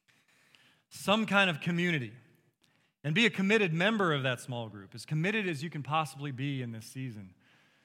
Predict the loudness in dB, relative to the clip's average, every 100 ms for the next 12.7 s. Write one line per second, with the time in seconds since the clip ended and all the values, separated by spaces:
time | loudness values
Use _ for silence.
0 | _ _ -2 2 4 2 4 6 6 4
1 | -4 -10 -8 -4 -2 0 2 0 0 -2
2 | -2 0 0 0 0 -4 -2 -4 -8 -6
3 | -4 -4 -4 -6 0 2 4 2 0 -4
4 | -2 -2 -2 0 0 -2 -6 _ _ _
5 | -8 0 0 2 0 2 2 2 0 -2
6 | -2 -2 -4 -6 -4 2 2 2 -8 -4
7 | 0 0 -2 -2 -6 -8 -14 -6 0 0
8 | -2 -10 -20 _ _ _ _ _ _ _
9 | _ _ _ -6 -2 -2 0 -2 -2 -2
10 | -2 -2 -2 -2 -6 -14 _ _ _ _
11 | _ -8 -4 0 0 0 2 2 2 0
12 | -4 -6 -12 -8 -2 -2